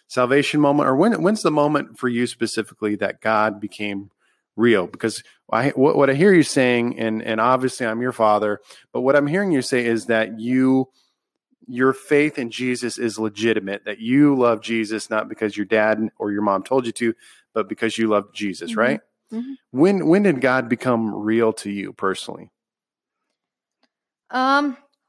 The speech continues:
Speaker 2: well, I mean, there's many times, like, you know, when I got filled with the Holy Spirit, I,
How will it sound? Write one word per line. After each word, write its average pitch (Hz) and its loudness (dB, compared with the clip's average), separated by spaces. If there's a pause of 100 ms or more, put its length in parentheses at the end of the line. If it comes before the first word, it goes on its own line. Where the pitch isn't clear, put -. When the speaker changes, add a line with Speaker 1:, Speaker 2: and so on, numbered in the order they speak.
Speaker 2:
well, 285 6
I 269 4
mean, 302 0
there's 294 0
many 311 0
times, 277 0
like, 269 -2
you 269 -2
know, 254 2
when 254 2
I 247 2
got 233 2
filled 247 0
with 247 -8
the 240 -2
Holy 233 -2
Spirit, 226 -4 (420)
I, 220 -2